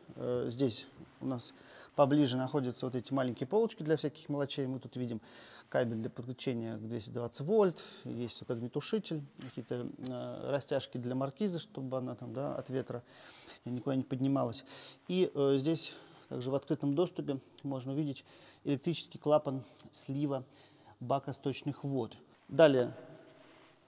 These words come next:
горловина для заправки воды запирается на ключик, потому что это как бы питьевая вода считается,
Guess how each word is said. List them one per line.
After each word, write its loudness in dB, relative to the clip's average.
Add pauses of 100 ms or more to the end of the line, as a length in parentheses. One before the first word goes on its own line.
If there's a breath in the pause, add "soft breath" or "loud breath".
горловина 6
для 4
заправки 0
воды 4
запирается 2
на -2
ключик, -2
потому -6
что -12
это -18
как -12
бы -12
питьевая 0
вода 4
считается, 0